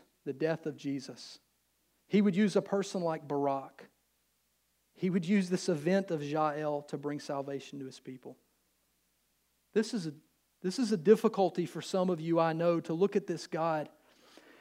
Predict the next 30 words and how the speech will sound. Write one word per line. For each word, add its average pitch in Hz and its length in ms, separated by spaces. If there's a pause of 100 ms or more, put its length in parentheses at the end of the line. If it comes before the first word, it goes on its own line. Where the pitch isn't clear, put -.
(160)
and 196 220
wonder, 220 320
how 240 240
could 220 220
you 196 120
be 185 240
so 180 560 (1000)
wrathful 202 720
at 147 100
times 151 380
and 156 100
so, 220 440 (920)
so 254 300
vengeful 202 680
at 165 100
times? 160 380
And 165 100 (680)
what 214 260
we 208 100
sh-, - 140
really 254 260
should 226 200
be 208 160
asking 220 320
is 170 100
an 190 80
even 202 220
better 226 360
question 190 540
is, 170 160